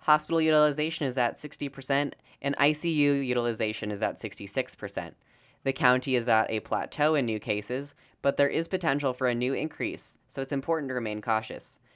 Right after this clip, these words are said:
Hospital admissions are down drastically as well.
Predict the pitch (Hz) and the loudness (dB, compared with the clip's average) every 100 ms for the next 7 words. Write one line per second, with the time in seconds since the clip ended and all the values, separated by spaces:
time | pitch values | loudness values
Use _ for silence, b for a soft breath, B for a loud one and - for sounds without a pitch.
0 | b b b - 131 - 135 107 135 - | b b b 0 0 2 0 2 -2 -2
1 | 175 170 - 135 135 127 123 110 - 117 | -4 -2 0 2 2 0 2 0 -2 -6
2 | 107 101 113 95 | -6 -2 -2 -2